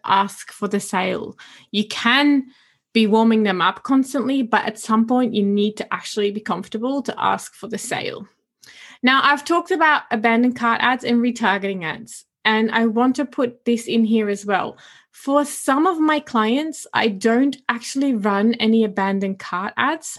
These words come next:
because their catalogs that are linked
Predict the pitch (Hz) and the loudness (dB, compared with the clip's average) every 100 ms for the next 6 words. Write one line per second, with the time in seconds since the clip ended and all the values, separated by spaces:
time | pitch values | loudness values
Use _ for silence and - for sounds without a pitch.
0 | - 240 240 233 226 220 - 226 226 - | -4 -4 -2 0 0 0 -2 -2 -2 -8
1 | - 214 240 262 190 165 - - 233 214 | -4 -2 2 2 2 0 -6 -4 -2 0
2 | 202 196 240 269 262 - - | 0 2 2 2 -4 -18 -18